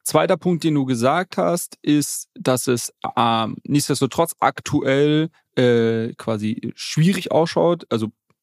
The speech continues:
die Gas Prices sind niedrig, was erstmal gut ist, äh, was jetzt unterschiedliche Gründe hat. Der eine Grund ist sicherlich irgendwie de-,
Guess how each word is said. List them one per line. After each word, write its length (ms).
die 100
Gas 220
Prices 340
sind 100
niedrig, 360
was 100
erstmal 320
gut 180
ist, 220
äh, 260
was 140
jetzt 100
unterschiedliche 520
Gründe 280
hat. 200
Der 140
eine 280
Grund 380
ist 280
sicherlich 420
irgendwie 180
de-, 160